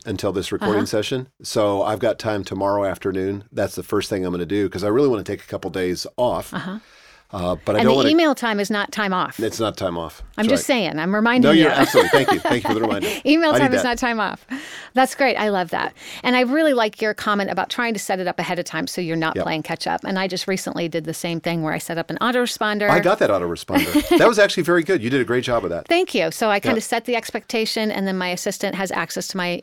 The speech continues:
Speaker 2: email, and I, it's wonderful. And, and my email inbox will stay clean. It won't be this pressure.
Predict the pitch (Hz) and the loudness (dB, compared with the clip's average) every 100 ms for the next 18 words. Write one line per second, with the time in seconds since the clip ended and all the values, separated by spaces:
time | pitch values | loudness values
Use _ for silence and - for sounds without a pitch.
0 | - 208 190 180 175 151 156 - - 220 | -4 -2 -2 -2 -2 -4 -8 -10 -4 -4
1 | - 214 226 202 170 170 196 190 - - | -4 -4 -4 -2 -2 -2 -2 -4 -4 -14
2 | - - 214 196 190 185 190 190 - - | -16 -6 -2 0 2 0 -2 -4 -8 -4
3 | 233 226 220 247 233 220 - 208 - 220 | 0 0 2 0 0 -4 -10 -8 -4 -4
4 | - 233 180 196 190 185 180 - 202 - | -2 -2 -2 -2 -2 -2 -4 -6 -6 -6
5 | 156 151 | -8 -10